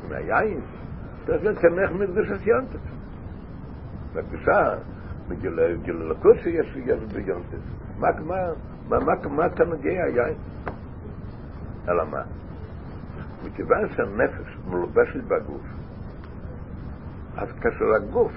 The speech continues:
אין לו הדברים ש-, שהוא צריך, אז לא יכולה להיות השמחה של הנפש. אז לגוף נותנים יין. וה-, וה-, ולגוף, כשהגוף יכול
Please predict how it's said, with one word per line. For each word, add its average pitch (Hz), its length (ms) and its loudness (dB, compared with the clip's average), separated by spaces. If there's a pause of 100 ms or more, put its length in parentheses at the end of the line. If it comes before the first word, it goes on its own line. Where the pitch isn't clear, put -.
(120)
אין 170 160 4
לו 131 160 6
הדברים 104 480 2
ש-, - 840 -2
שהוא 110 300 2 (100)
צריך, 85 340 2 (500)
אז 98 120 0
לא 160 240 6
יכולה 180 340 4
להיות 180 380 2
השמחה 156 400 -2
של 147 140 -4
הנפש. 110 500 -8 (1500)
אז 92 120 2
לגוף 135 420 6
נותנים 165 540 -2
יין. 202 240 4 (1500)
וה-, 82 180 6 (120)
וה-, 80 280 0 (720)
ולגוף, 78 340 2 (260)
כשהגוף 85 420 -2 (100)
יכול 85 260 -6